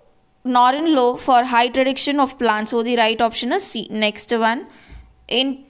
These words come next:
two thousand, a new maize hybrid was developed, which was rich in the following amino acids. Option A, lysine and glycine. Option B,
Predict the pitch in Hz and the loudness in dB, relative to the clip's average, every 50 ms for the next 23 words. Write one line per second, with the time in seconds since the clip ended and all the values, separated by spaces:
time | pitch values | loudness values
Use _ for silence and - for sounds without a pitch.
0 | _ - 330 320 - 339 349 381 403 392 285 247 247 233 226 240 254 233 - - | _ -4 -4 0 2 2 4 4 4 2 2 2 0 0 -2 -4 -8 -10 -14 -20
1 | - - - - - - 247 262 247 254 254 262 277 302 339 415 466 - - - | -20 -20 -18 -10 -2 0 0 0 0 0 -2 0 0 2 2 0 0 -2 -8 -16
2 | - _ - _ _ _ _ _ _ _ _ - 254 247 262 262 285 294 285 302 | -20 _ -20 _ _ _ _ _ _ _ _ -4 -2 0 0 0 0 2 2 2
3 | 254 262 254 254 262 269 302 277 285 262 254 254 240 214 220 226 220 226 240 240 | 2 2 2 2 2 2 2 4 4 4 4 2 0 0 0 0 2 4 4 4
4 | 233 226 233 226 - - 247 240 254 247 240 277 247 254 254 254 247 247 - - | 4 4 2 0 -2 0 2 2 2 2 0 0 2 4 4 4 2 -2 -10 -14
5 | - - - _ - - 262 262 294 330 - - 277 285 277 277 285 285 294 - | -16 -20 -20 _ -4 -2 0 2 2 0 -2 -2 -2 -2 0 0 0 0 0 2
6 | 262 240 240 247 247 247 262 285 294 - 226 233 240 233 233 233 233 240 233 220 | 2 2 4 2 2 0 0 -4 -2 0 0 0 0 0 0 2 2 2 2 2
7 | 220 214 - 226 233 233 240 240 208 208 - - - 240 247 - - 220 220 226 | 0 0 0 0 0 0 0 0 0 0 -2 -4 -4 -4 -4 -2 0 2 2 2
8 | 269 311 - - 254 240 220 220 220 233 262 262 247 269 285 285 277 262 247 226 | 0 -4 -6 -4 0 0 2 2 2 0 0 -2 0 0 0 0 0 0 0 0
9 | 233 226 214 214 214 247 233 214 220 226 247 - - 226 220 226 - - 262 277 | 0 0 2 2 0 0 0 0 0 0 0 0 0 -2 0 0 -2 -2 0 0
10 | 285 247 240 247 247 247 247 | 0 0 -2 -4 -4 -6 -8